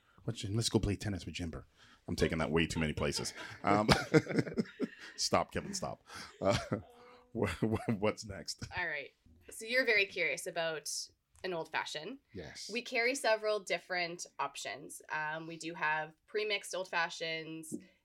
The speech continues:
Speaker 2: um, that do not contain adaptogens or functional ingredients. However, the one that we will give you, since we're on this,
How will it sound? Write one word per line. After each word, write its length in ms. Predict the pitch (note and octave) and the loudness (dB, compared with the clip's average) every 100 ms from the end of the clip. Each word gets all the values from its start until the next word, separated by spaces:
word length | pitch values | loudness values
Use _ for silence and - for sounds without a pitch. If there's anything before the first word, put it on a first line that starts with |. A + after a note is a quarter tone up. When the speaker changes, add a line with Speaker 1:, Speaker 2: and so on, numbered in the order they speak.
| - | -2
Speaker 2:
um, 640 | E3+ D#3+ D#3 D#3 D#3 C#3+ | 2 4 4 2 -4 -6
that 160 | E3 D3+ | -6 -6
do 120 | E3 | -2
not 240 | E3 A#3 - | 4 4 4
contain 560 | A#3 G#3+ F3 E3 D#3+ D#3+ | -6 -2 -2 -2 -4 -6
adaptogens 640 | D3+ D3+ D#3 D#3+ D#3+ E3+ | -4 -4 -6 -6 -6 -6
or 60 | |
functional 420 | E3 D3+ D#3 D3+ D3 | -6 -8 -8 -10 -12
ingredients. 600 | D#3 D3+ D3+ E3+ B3+ - - - - | -6 -4 0 0 -2 -8 -20 -18 -2
However, 680 | F3+ F3+ E3+ E3 D#3+ D3+ - | 0 2 2 0 0 -4 -8
the 80 | E3 | -8
one 160 | D#3+ | -6
that 100 | E3 | -6
we 120 | D#3 D#3 | -6 -8
will 120 | D#3+ | -2
give 200 | D3 D3 | -2 0
you, 260 | D3+ D3+ D#3 | -2 -2 -8
since 260 | - E3 | -12 -10
we're 80 | D#3+ | -8
on 120 | D#3 | -8
this, 280 | D#3 D#3 - | -8 -10 -12